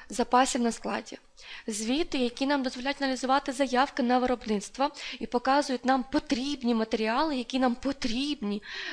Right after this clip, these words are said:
для нашого процесу виробництва. Також програма для виробництва використовує завантаження верстатів, що дуже зручний момент, який дозволяє нам планувати наше завантаження верстатів. Тобто, якщо нам потрібно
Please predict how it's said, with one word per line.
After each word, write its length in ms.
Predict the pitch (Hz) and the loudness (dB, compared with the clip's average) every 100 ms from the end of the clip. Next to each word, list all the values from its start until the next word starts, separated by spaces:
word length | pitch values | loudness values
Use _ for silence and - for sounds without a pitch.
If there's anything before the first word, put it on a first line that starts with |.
| 254 | -10
для 240 | 196 247 | 0 2
нашого 400 | 285 277 277 269 | 4 2 0 -2
процесу 540 | - 220 - 220 - 233 | -4 -4 0 -2 0 -2
виробництва. 680 | 214 214 208 214 - - - _ _ _ - - - - - | 0 -2 -2 -6 -8 -14 -16 _ _ _ -16 -14 -12 -14 -6
Також 360 | 269 - 381 | -2 6 6
програма 500 | - 269 262 285 294 | 6 0 2 2 2
для 160 | 262 294 | 4 4
виробництва 600 | 269 285 277 349 - - | 6 4 2 -2 2 2
використовує 680 | 226 254 247 - 302 302 269 | 2 -2 -4 2 4 4 2
завантаження 800 | 254 254 254 240 277 277 262 262 | 2 0 0 4 2 4 0 0
верстатів, 680 | 254 269 - 277 247 - - - - - | 0 -2 2 4 4 0 -10 -12 -12 -4
що 160 | - | -4
дуже 380 | 214 277 320 320 | -2 0 0 0
зручний 420 | 247 220 - 269 | -2 -2 0 0
момент, 500 | 285 269 240 214 208 - - - | 0 0 -2 -4 -8 -14 -16 -12
який 200 | 208 233 | -4 -2
дозволяє 640 | 240 247 254 269 349 330 | -2 0 0 0 0 2
нам 360 | 247 269 285 269 - - - | 2 4 2 -2 -8 -12 -4
планувати 1000 | 285 302 285 233 196 233 233 233 320 466 - | 4 4 6 2 2 0 0 -2 -4 -4 -2
наше 400 | 226 262 359 392 | 2 4 4 2
завантаження 800 | 254 240 233 214 262 285 277 254 | 2 2 0 4 4 4 0 0
верстатів. 640 | 247 262 - 226 - - | -2 -4 -2 -2 -4 -10
Тобто, 220 | - - | -12 -2
якщо 260 | 247 - 440 | 0 2 4
нам 160 | 359 359 | 2 0
потрібно 640 | 294 - 320 320 269 | -4 -4 -4 -2 -2